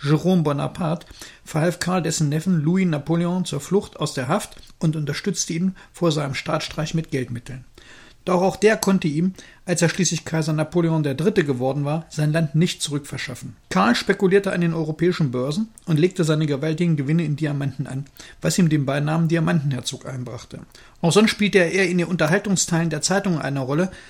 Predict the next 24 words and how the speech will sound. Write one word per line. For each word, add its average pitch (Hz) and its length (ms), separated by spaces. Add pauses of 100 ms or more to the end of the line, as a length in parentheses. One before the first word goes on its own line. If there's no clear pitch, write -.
(240)
denn 170 140
als 160 140
Staatsmann. 151 580 (440)
So 185 120
gelangte 185 400
er 165 120
zu - 200
einigermaßen 175 640
Berühmtheit, 160 640
als 165 240
er 170 80
im 160 120
Jahr 156 360
achtzehnhundertachtundfünfzig 180 1200
als 160 180
Amateurspieler 160 800 (240)
zusammen 180 380
mit 170 140
Graf 170 420
Isoard 165 500 (240)
während 160 240
einer 156 200
Pariser 156 500
Opernaufführung 180 840